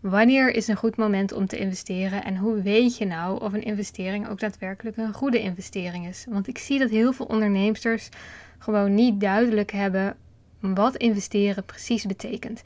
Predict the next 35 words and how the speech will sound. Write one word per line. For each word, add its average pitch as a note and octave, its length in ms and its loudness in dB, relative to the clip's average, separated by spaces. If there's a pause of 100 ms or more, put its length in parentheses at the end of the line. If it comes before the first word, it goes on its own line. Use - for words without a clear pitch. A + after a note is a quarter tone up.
En B3 120 0
om C#4+ 80 0
te D4 80 -2
begrijpen C4 480 2
wat A3 160 4
investeren A3 460 2
nu A3 80 2
precies C4 480 -2
is, F#3+ 300 -4
is G#3+ 120 -4
het G#3 100 -2
belangrijk G#3 500 0
om F#3 140 -4
onderscheid A#3 420 0
te - 80 -16
kunnen G3 220 0
maken F#3 300 -2
tussen - 360 -8
kosten C4 400 -2
en F#3+ 100 -4
investeren. G3 720 -2 (500)
En A3 160 0
kosten D#4+ 360 0
zijn A3+ 200 2
eigenlijk C4 540 0 (220)
investeringen A3+ 800 0
of F#3+ 260 -4
betalingen G3 580 2
die G#3 120 2
je A3 100 6
doet, G#3+ 380 0
die G#3 200 2
direct C#4+ 400 0
gelinkt A3+ 340 0
zi-, A3 180 0